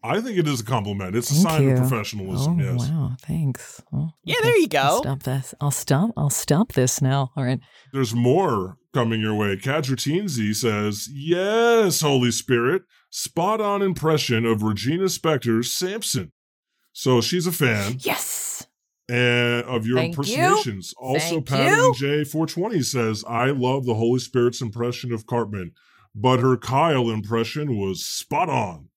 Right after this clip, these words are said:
Speaker 2: I like you saying that my Cartman impression was not spot on, and that's what you're implying, and I like it. I appreciate you.
Speaker 1: <laughs>
Speaker 2: You keep me humble.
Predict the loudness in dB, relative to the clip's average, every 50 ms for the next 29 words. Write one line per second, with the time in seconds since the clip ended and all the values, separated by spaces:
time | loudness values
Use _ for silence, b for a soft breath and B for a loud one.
0 | _ -2 0 2 2 0 0 0 -2 -2 0 0 -2 -2 -2 -2 -2 -2 -2 -2
1 | -2 -4 -2 0 2 2 2 2 0 -4 -4 -2 -2 -2 -2 -2 0 0 0 0
2 | 0 2 0 0 0 0 -2 -2 -2 0 0 -2 -2 -4 -4 -6 -6 -6 -6 -6
3 | -4 -4 -4 -4 -4 -4 -2 -2 -2 -2 0 0 0 2 4 4 4 2 2 -2
4 | -4 -4 -4 -4 -4 -4 -4 -4 -6 -4 -2 -2 -2 -2 -2 -2 -2 -2 -2 -2
5 | -4 _ _ -10 -10 -8 -6 -6 -6 -8 -8 -8 -10 -8 -8 -4 -2 -2 -2 -2
6 | 2 4 4